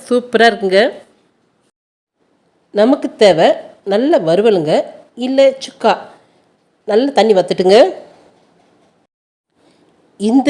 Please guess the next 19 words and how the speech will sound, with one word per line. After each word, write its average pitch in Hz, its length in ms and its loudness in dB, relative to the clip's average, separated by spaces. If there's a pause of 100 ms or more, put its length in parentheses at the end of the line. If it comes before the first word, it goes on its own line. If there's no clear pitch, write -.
(120)
ஸ்டேஜில் 185 420 0 (460)
கொஞ்சமா 285 380 2 (180)
குழம்பு 247 280 2
எடுத்து - 320 -6 (280)
சாதத்தோட 220 380 0 (100)
போட்டு - 220 0
சாப்பிட்டு 185 280 -2
பாருங்களேன், 151 400 -2 (380)
டேஸ்ட் 226 340 2 (100)
அப்படி 196 320 0
இருக்குங்க. 180 320 0 (2250)
நமக்கு 269 380 0 (340)
மட்டன்ல 247 280 -2
இருக்கிற 196 200 0 (340)
தண்ணி 285 220 4
வத்தணுங்க, 156 360 0 (560)
கொஞ்சம் 330 320 0
பொறுமையா 190 320 4
இருப்போங்க. 156 300 -2